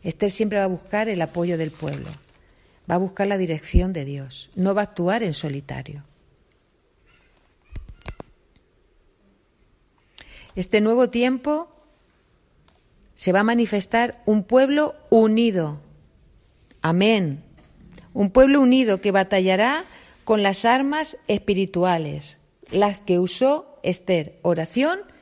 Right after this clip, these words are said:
y ayuno, oración y ayuno, oración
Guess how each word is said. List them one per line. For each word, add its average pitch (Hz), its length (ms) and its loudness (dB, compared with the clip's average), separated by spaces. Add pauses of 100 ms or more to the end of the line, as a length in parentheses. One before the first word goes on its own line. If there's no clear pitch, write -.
(300)
y - 60 -8
ayuno, 160 520 -2 (200)
oración 262 640 -2 (420)
y 147 80 -8
ayuno, 160 480 -2 (200)
oración 240 680 -2